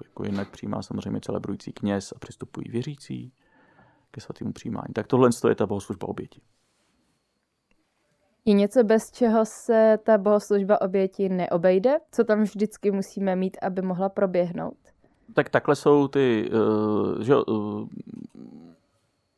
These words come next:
Speaker 1: vlastně ty části, které jsem popsal, jo, prostě,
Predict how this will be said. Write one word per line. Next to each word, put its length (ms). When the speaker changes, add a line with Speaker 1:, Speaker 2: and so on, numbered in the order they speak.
Speaker 1:
vlastně 280
ty 80
části, 360
které 200
jsem 160
popsal, 440
jo, 260
prostě, 360